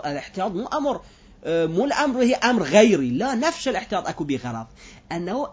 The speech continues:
الإمام في هاي، الأئمة عليهم السلام في هاي الروايات دي يبينون اللي يحتاط نفس هاي الاحتياط، ولو أنه ذاك الشيء لا يكون واجب، ولو أنه ذاك الشيء لا يكون حرام، نفس الاحتياط يصنع حالة شنو؟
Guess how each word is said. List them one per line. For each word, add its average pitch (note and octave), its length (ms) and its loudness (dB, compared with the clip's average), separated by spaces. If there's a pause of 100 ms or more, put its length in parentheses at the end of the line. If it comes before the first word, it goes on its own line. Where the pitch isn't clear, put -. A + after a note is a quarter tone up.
الإمام G3+ 460 -6
في E3+ 200 -8
هاي، F3 220 -6
الأئمة D#3 440 -4
عليهم C3 220 -6
السلام C3 260 -10
في D3+ 160 -10
هاي B3 220 -8
الروايات G3 280 -6
دي D#3+ 140 0
يبينون C#3 640 -2
اللي D3 360 -2
يحتاط A3+ 680 0 (440)
نفس G#3+ 580 -4
هاي D3+ 160 -2
الاحتياط، B2+ 580 -8 (680)
ولو D4 260 8
أنه C#4 280 6
ذاك C4+ 220 8
الشيء D4 240 2
لا E4 80 6
يكون A#3 260 2
واجب، D3 420 2 (360)
ولو D4 340 8
أنه C#4+ 240 6
ذاك C4+ 260 6
الشيء D#4 220 2
لا E4 120 4
يكون D4 240 6
حرام، E3+ 400 8 (640)
نفس D4+ 540 -2
الاحتياط C#4 580 -4
يصنع G#3+ 420 -4
حالة A#3+ 340 -2
شنو؟ G3+ 380 -4